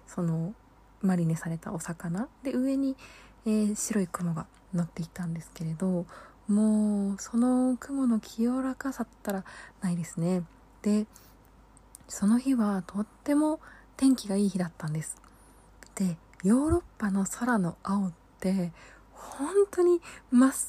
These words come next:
青なんですよね。濃い、濃い青色で、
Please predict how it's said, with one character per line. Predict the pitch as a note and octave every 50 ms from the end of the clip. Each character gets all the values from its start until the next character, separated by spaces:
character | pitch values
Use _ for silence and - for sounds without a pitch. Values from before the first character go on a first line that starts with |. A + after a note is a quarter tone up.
| - - -
青 | D4+ D#4 C#4+ G3 - - - - -
な | G3 F3
ん | E3+
で | E3 D#3+
す | - -
よ | E3+ D#3
ね。 | D#3 F3 G#3 A3+ - - - - - - - - - - - - - - - - - - - - - - - - _ - - -
濃 | - - - C4
い、 | C#4 C4 G3 A#3+ - - - -
濃 | - - - C#4+ D#4+
い | D#4+ B3+ - - - - - - -
青 | - E3 E3 E3+
色 | F#3 F#3 F#3 F#3+
で、 | F3 F#3 F#3 F#3 E3+ E3 -